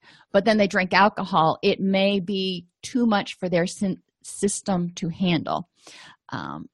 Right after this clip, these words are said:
so it can precipitate a serotonin crisis. References. There's a bunch of stuff. If you really wanna get down into the weeds about serotonin syndrome and how it happens and what it looks like, you can go and read all of these.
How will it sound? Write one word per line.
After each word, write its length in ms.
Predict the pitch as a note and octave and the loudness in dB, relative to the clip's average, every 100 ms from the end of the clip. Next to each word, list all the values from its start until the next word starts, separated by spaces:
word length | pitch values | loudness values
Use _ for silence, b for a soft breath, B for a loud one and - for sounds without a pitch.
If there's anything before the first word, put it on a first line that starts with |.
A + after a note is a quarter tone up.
| _ - | _ -6
so 220 | F3+ F#3 | 2 4
it 100 | E3 | 4
can 140 | G#3 | 0
precipitate 640 | F#3 F#3 G3+ F3+ - F3 - | -2 -2 -2 -2 0 0 0
a 40 | |
serotonin 580 | F3 D#3+ E3 - F3 D#3+ | -4 0 0 0 -2 -2
crisis. 720 | - - E3+ - - - - - _ _ _ _ B B B B B - | -4 -8 -10 -12 -16 -16 -16 -20 _ _ _ _ B B B B B 4
References. 840 | D#4 G4 E4+ E4 - F#3 E2 G#3 - | 4 4 2 2 2 -2 -2 -6 2
There's 300 | D#4+ D#4+ - | 4 4 2
a 120 | C4+ | 0
bunch 340 | G#3 A#3+ C4+ | 4 4 4
of 80 | C#4+ | 0
stuff. 380 | - - G#3 G#3 | -6 0 2 2
If 160 | A3+ A3 | 0 0
you 160 | C4+ | 2
really 240 | C4+ C#4+ C#4 | 2 4 4
wanna 240 | C4 C4 | 4 4
get 160 | A#3 A#3 | 2 2
down 240 | A#3 A3+ | 2 2
into 220 | A#3 A3+ | 2 2
the 100 | G#3+ | 2
weeds 480 | G#3 A3 A3+ A3+ G3 - | 2 2 2 0 -2 -2
about 480 | F#3+ G3 F#3+ F#3+ - | 2 6 6 4 2
serotonin 600 | - G3+ G#3+ A3+ G#3 G3+ | 0 2 2 2 2 2
syndrome 600 | - G3+ G3 F#3+ F#3+ F#3+ | 0 0 2 2 2 0
and 460 | - F3 E3 E3 E3+ B B B _ | 0 2 2 -2 -6 B B B _
how 320 | - - G3+ | -4 4 4
it 60 | G#3+ | 4
happens 600 | G#3+ G3 G3 G3 F#3+ F3 | 4 4 6 4 2 -2
and 260 | D3+ C#3 C#3 | -4 -4 2
what 140 | G#3 | 4
it 120 | A#3 | 4
looks 260 | F3+ F#3+ - | 4 0 2
like, 340 | F#3 F3+ - B B A3 | 4 4 0 B B -4
you 140 | A#3+ | -2
can 140 | C4+ B3+ | 2 4
go 200 | A3 A3 | 6 4
and 120 | F#3+ | 2
read 280 | F#3+ G3+ - | 0 0 2
all 220 | G3 F#3+ | 2 2
of 100 | F#3 | 0
these. 480 | F#3 F#3 F#3+ - | 0 2 0 -2